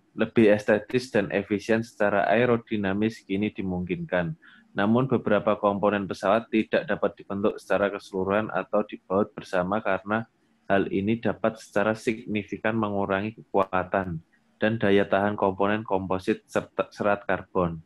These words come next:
Oleh karena itu, mendesain struktur pesawat sangat penting. Nah, ini sebabnya pada gambar awal tadi, kenapa pesawat tidak dibentuk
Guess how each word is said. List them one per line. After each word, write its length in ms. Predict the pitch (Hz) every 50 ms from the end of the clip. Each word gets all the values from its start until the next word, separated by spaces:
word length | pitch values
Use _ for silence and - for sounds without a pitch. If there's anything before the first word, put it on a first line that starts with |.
| _ _ _ _ _ _ _ _
Oleh 240 | - 104 104 104 104
karena 320 | - 110 107 107 110 110 - 104
itu, 240 | 110 - - 135
mendesain 480 | 135 131 123 113 104 104 - - 110 107
struktur 400 | 101 - - 117 - - - 107
pesawat 560 | - - - - - 92 90 101 107 110 -
sangat 320 | - - 95 98 101 98 -
penting. 400 | - 90 87 80 92 92 90 90
Nah, 320 | 90 92 92 87 87 - _ _ _ _ _ _ _ -
ini 160 | - 95 110
sebabnya 720 | 113 113 - - - 101 95 - - 107 113 120 117 120 - _ _ _ _
pada 320 | _ - 101 101 - 107 98
gambar 640 | - - 107 98 95 98 95 98 95 95 - - _
awal 320 | - 98 92 98 95 90
tadi, 560 | 87 90 90 87 - 101 104 107 117 120 120 - _ _ _ _ _ _ _
kenapa 400 | - 104 104 98 95 85 90 107
pesawat 480 | - - 107 - - 95 95 101 104 -
tidak 320 | 110 101 - - 101 -
dibentuk 480 | - 107 - - - 92 95 98 -